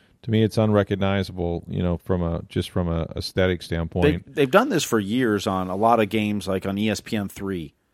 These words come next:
Speaker 2: some of these
Speaker 1: Mm-hmm.
Speaker 2: smaller college games, or,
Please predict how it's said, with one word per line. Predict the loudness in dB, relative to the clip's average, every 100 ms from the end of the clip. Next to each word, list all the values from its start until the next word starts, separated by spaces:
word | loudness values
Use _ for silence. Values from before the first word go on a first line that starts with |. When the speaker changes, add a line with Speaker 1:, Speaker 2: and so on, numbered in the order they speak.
| _ _ -6
Speaker 2:
some | -2
of | 2
these | 4 4
Speaker 1:
Mm-hmm. | 6
Speaker 2:
smaller | 8 8 6
college | 2 2 2 0
games, | -4 -2 -4 -4
or, | -2 0 -2